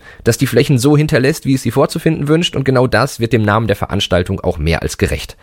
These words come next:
Außerdem ist die gesamte Idee zur Grünflächenunterhaltung, äh, entstanden, äh, als Reaktion auf die enormen Schäden, die damals Orkan Kyrill im Jahre zweitausendsieben hinterlassen hat. Und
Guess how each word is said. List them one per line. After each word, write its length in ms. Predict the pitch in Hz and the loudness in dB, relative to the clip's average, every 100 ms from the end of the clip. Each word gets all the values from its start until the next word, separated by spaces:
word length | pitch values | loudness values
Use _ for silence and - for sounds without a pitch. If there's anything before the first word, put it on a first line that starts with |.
| - - - - - - | -18 -16 -16 -18 -14 0
Außerdem 440 | - 165 151 165 | 2 4 4 2
ist 220 | 143 - | 0 -2
die 40 | 131 | 0
gesamte 380 | 120 139 - | 2 0 0
Idee 320 | - 98 151 185 | -2 2 2 2
zur 160 | 135 | 0
Grünflächenunterhaltung, 1300 | 107 156 220 147 139 104 127 101 110 131 139 143 151 | 4 2 2 0 0 0 0 2 2 0 0 -2 -2
äh, 260 | 117 120 | 0 0
entstanden, 640 | - 120 - 127 147 147 139 | 0 -2 0 0 0 -2 0
äh, 100 | - | 0
als 380 | 101 - 123 135 | 0 0 0 2
Reaktion 440 | 131 - 156 170 | 0 0 0 0
auf 120 | 127 | 0
die 120 | - | 2
enormen 340 | 131 131 151 151 | 2 4 2 0
Schäden, 360 | - 156 160 | 0 0 0
die 140 | 123 113 | -2 0
damals 320 | 110 123 - | 2 0 -2
Orkan 320 | 98 117 127 | -2 0 0
Kyrill 320 | - 110 156 | 0 2 2
im 100 | 143 | 2
Jahre 200 | 104 98 | 0 -2
zweitausendsieben 680 | - 98 110 107 104 156 123 | -2 -2 0 0 0 -2 0
hinterlassen 480 | 95 90 82 - 104 | 0 0 -2 0 -2
hat. 160 | 123 - - - - - | -2 -6 -18 -16 -18 -2
Und 260 | 123 120 | 0 0